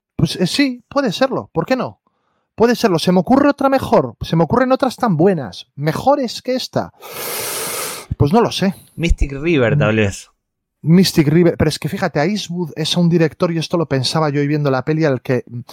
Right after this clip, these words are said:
Speaker 1: eh, lo del, lo del once S le toca mucho, porque su filmo cambia de golpe.
Speaker 2: Sí.
Speaker 1: Él viene a hacer Deuda de Sangre, viene a hacer unos thrillers a finales de los noventa como
Speaker 2: Que eran
Speaker 1: muy
Speaker 2: buenos,
Speaker 1: ligeros.
Speaker 2: y que eran buenos.
Speaker 1: Eran buenísimos,
Speaker 2: Eran buenos.
Speaker 1: buenísimos.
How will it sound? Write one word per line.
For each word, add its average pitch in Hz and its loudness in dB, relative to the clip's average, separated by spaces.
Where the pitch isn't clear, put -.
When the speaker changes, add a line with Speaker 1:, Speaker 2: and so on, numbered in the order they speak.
Speaker 1:
eh, 131 2
lo 135 0
del, 131 2
lo 131 2
del 131 4
once 185 0
S 175 -2
le 135 0
toca 170 -2
mucho, 151 -6
porque 123 -4
su - -4
filmo 190 4
cambia 180 -2
de 127 0
golpe. 135 -4
Speaker 2:
Sí. 127 -2
Speaker 1:
Él 170 4
viene 175 4
a 160 0
hacer 147 0
Deuda 165 4
de 147 4
Sangre, 202 0
viene 175 4
a 170 2
hacer 160 2
unos 170 0
thrillers 180 0
a 160 0
finales 165 0
de 170 2
los 151 0
noventa 165 0
como 139 -4
Speaker 2:
Que 147 2
eran 143 2
Speaker 1:
muy 214 0
Speaker 2:
buenos, 147 2
Speaker 1:
ligeros. 220 -2
Speaker 2:
y 123 -4
que 135 0
eran 143 0
buenos. 131 0
Speaker 1:
Eran 160 6
buenísimos, 151 4
Speaker 2:
Eran 113 -2
buenos. 98 -2
Speaker 1:
buenísimos. 135 2